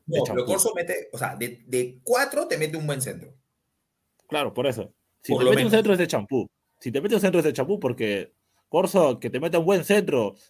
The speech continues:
Speaker 2: tres seguidos, es casi imposible.
Speaker 1: No, claro, pero te digo,
Speaker 2: Pero
Speaker 1: de uno, de cuatro, uno.
Speaker 2: Claro, de cuatro, uno te hará, pero bacán. Pero luego de ahí ya no le puedes pedir más porque no lo va a hacer.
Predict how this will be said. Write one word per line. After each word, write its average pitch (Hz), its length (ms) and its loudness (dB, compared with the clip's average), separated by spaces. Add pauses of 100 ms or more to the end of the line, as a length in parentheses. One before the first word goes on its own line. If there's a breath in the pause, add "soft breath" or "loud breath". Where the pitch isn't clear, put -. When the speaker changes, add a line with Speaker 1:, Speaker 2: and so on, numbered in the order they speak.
(120)
Speaker 2:
tres 165 220 2
seguidos, 170 560 -2 (280)
es 107 120 -14
casi 123 220 -6
imposible. 101 500 -10 (460)
Speaker 1:
No, 135 220 -6
claro, 131 300 2
pero 120 180 2
te 135 100 0
digo, 131 120 2
Speaker 2:
Pero 131 140 6
Speaker 1:
de 220 60 4
uno, 254 100 0 (160)
de 127 100 -10
cuatro, 247 260 4
uno. 113 380 -4 (840)
Speaker 2:
Claro, 123 340 2
de 110 100 -4
cuatro, 185 420 0
uno 180 400 0
te 135 100 0
hará, 147 200 2 (120)
pero 104 180 -4
bacán. 101 520 -4 (360)
Pero 110 180 -2
luego 156 300 0
de 147 80 0
ahí 156 220 2
ya 156 120 0
no 147 60 -6
le 139 100 -4
puedes 135 180 -2
pedir 139 180 -2
más 143 140 -6
porque 104 220 -10
no 98 140 -6
lo 92 80 -6
va 92 80 -6
a 90 40 -8
hacer. 98 340 -10